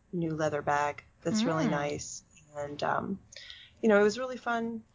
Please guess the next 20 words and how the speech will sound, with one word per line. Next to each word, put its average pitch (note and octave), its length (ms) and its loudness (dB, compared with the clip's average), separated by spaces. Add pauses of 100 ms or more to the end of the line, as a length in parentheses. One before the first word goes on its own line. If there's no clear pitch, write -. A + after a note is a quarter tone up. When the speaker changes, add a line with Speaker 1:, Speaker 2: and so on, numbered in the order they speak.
(160)
Speaker 1:
being F#3+ 200 6
there. D#3+ 140 6
So - 140 -6
that B3 200 4
was F#3+ 140 -4
exciting. D3 540 -8 (160)
It's F#3 200 -8
not E3+ 200 -2
stationery E3 580 -6
related, D3 580 -4
but D3 140 4
it's, - 360 -10 (120)
you D3+ 100 -4
know, B2 180 -6 (340)
it D4 40 -6
was A#3 80 -6
Speaker 2:
Bags B3+ 320 6
Speaker 1:
really C#4+ 160 8
Speaker 2:
are, A#3+ 60 10
Speaker 1:
exciting. F#4 280 0